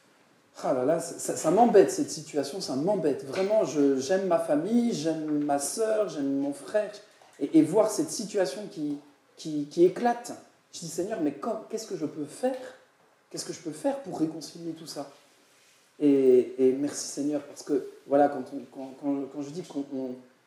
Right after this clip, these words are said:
on est la solution de Dieu, vraiment, il nous donne des solutions. Je fais quelque chose de tout simple. Je sais que mon beau-frère, il aime bien, des fois, écrire des lettres.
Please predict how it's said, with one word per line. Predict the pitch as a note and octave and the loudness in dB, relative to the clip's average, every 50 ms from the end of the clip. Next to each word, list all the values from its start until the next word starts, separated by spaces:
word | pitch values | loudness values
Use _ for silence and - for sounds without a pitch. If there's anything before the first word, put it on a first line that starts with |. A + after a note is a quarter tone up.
| _ C#3 | _ 0
on | C#3+ F3 F3+ | 2 4 6
est | F#3+ F3 | 6 4
la | D3 C3 | 4 2
solution | - - - D3+ D3 D3+ D3 - - D3+ | 0 -2 -2 -4 -4 -4 -6 -8 -10 -8
de | C#3 C#3 | -6 -6
Dieu, | C3+ C3 D3 D3 D3 - - - - - | -6 -6 -6 -8 -8 -8 -14 -20 -20 -10
vraiment, | - - E3+ E3+ E3 D#3 C#3+ | -4 -2 -2 0 0 0 -2
il | C3 B2+ | -2 -4
nous | B2+ A#2+ | -8 -10
donne | C3 B2+ B2 A#2+ | -8 -8 -8 -8
des | B2 | -10
solutions. | - - C#3+ C3 B2+ - - - B2 - - _ _ _ _ - | -12 -10 -10 -10 -10 -10 -12 -16 -18 -20 -20 _ _ _ _ -10
Je | D3 F3 | -4 -4
fais | A#3+ B3 | -2 -2
quelque | B3 A3 - | -2 -2 -2
chose | - B3+ G3+ | -2 -2 -2
de | G#3+ G3+ | -2 -4
tout | - G#3+ F#3 | -4 -4 -6
simple. | - G#3 F3+ E3 D#3+ - C3+ B2 - - _ _ _ _ _ _ _ _ _ _ _ _ - | -2 0 0 0 0 -2 -4 -8 -10 -14 _ _ _ _ _ _ _ _ _ _ _ _ -4
Je | - | -2
sais | A3+ G#3 | 0 2
que | G3 | 2
mon | E3 D#3 | 2 0
beau-frère, | D#3 D3+ D3+ - G#3 F3+ | 0 -2 -2 -2 0 2
il | D3+ | 4
aime | D3 C#3+ D3+ | 4 4 4
bien, | F3+ F#3+ | 4 2
des | F3+ - | 2 0
fois, | - - D#3+ | 0 0 0
écrire | C#3+ - - F3+ D3+ | 0 0 -2 -2 0
des | D3 C3+ | 2 2
lettres. | C#3 C3 A#2 - - - - | 4 2 0 -2 -8 -14 -18